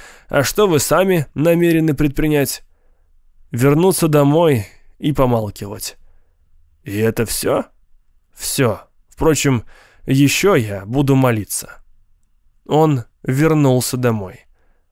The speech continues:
О встрече он никому не рассказывал. Иногда, правда, всё ещё казалось ему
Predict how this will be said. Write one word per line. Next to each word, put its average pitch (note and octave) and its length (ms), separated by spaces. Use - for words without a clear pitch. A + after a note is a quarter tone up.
О C3+ 120
встрече C#3 480
он C3+ 180
никому C3 400
не A#2+ 120
рассказывал. G#2+ 680
Иногда, A#2+ 600
правда, G#2+ 500
всё - 280
ещё C#3+ 320
казалось B2 580
ему B2 400